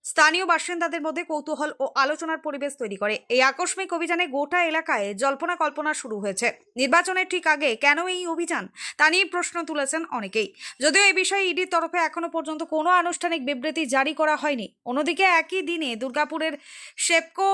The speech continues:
টাউনশিপ এলাকাতেও এক বালি ব্যবসায়ীর বাড়িতে ইডি অভিযান চালায়। পাশাপাশি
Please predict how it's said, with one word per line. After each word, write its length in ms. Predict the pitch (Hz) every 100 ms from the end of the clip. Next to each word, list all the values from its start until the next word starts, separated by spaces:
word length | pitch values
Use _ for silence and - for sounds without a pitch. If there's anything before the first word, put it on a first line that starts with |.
| 381
টাউনশিপ 460 | 339 330 330 - 339 285
এলাকাতেও 420 | 294 294 285 320 349 285 277
এক 80 | 269 226
বালি 200 | 269 330 330
ব্যবসায়ীর 380 | 320 - 320 262
বাড়িতে 260 | 269 285 320 302
ইডি 140 | 302 285
অভিযান 280 | 262 240 220 202
চালায়। 240 | 202 196 -
পাশাপাশি 380 | 247 311 330